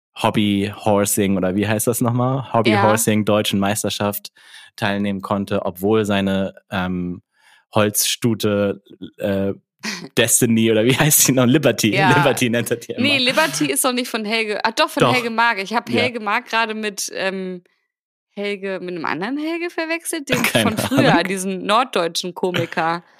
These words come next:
Speaker 2: Weißt du noch?
Speaker 1: Hel-
Speaker 2: Der Torge, mit Fresh Torge
Speaker 1: Ach,
Speaker 2: kurz
Speaker 1: Fresh Torge,
Speaker 2: verwechselt.
Speaker 1: nee.
Speaker 2: Ja,
Speaker 1: Nee, nee.
Speaker 2: Helge Mark,
Speaker 1: Oder,
Speaker 2: ja.
Speaker 1: ähm, bei, bei Levi ist es so, dass er ja der,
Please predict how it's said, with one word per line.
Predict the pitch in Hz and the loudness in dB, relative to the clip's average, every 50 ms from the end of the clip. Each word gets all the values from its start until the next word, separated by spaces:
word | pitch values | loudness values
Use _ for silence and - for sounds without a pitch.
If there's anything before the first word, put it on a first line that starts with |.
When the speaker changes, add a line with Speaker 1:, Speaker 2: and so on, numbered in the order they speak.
| _ _ _ _ _ _ | _ _ _ _ _ _
Speaker 2:
Weißt | - 202 240 - - | -2 -2 0 -2 -4
du | 254 | -2
noch? | 269 285 | -2 0
Speaker 1:
Hel- | 208 202 | 0 0
Speaker 2:
Der | 214 208 208 | -2 -2 -2
Torge, | - 269 285 294 311 302 254 196 165 160 | 0 2 4 4 4 4 2 0 -2 -2
mit | 170 185 175 - | -4 -6 -6 -4
Fresh | - 214 220 214 - - | -2 -2 0 0 -2 0
Torge | 254 240 226 220 208 202 | 0 2 2 2 2 2
Speaker 1:
Ach, | 170 | 0
Speaker 2:
kurz | 156 - - | 0 -2 -2
Speaker 1:
Fresh | - 123 123 120 - - | 0 0 0 0 0 0
Torge, | 156 131 135 156 120 110 | 0 0 0 0 -2 -4
Speaker 2:
verwechselt. | 107 107 107 107 - 208 208 202 - - - - - - - - | -4 -4 -2 -2 0 0 -2 -4 -6 -12 -18 -18 -18 -20 -16 -10
Speaker 1:
nee. | - 165 | -4 0
Speaker 2:
Ja, | 170 165 160 | 0 2 2
Speaker 1:
Nee, | |
nee. | 214 208 196 | 2 2 0
Speaker 2:
Helge | 185 175 170 | 0 -2 -6
Mark, | 165 151 147 143 127 | -10 -10 -6 -2 0
Speaker 1:
Oder, | 117 113 107 107 104 104 | 2 2 4 4 2 2
Speaker 2:
ja. | 104 101 - - | 0 -2 -4 -2
Speaker 1:
ähm, | - 104 101 101 101 95 | -2 0 0 0 -2 0
bei, | 104 101 98 98 95 95 95 98 98 - - - _ _ | 0 0 0 0 0 -2 -2 -2 -4 -6 -8 -12 _ _
bei | 110 98 95 95 95 95 95 95 90 - - _ _ _ _ | -2 -2 -2 -2 -4 -6 -6 -8 -10 -14 -18 _ _ _ _
Levi | 104 110 120 127 120 123 120 117 123 | -2 0 0 0 0 -2 -2 -2 -2
ist | - - - - | -4 -4 -4 -4
es | 107 - - | -4 -4 -2
so, | - 110 107 | -2 -2 -2
dass | 110 104 - - | -2 -4 -2 -2
er | 98 98 | -2 0
ja | 101 104 101 | 0 0 0
der, | 98 98 95 95 95 98 101 - - | 0 -2 -2 -2 -2 -4 -6 -8 -10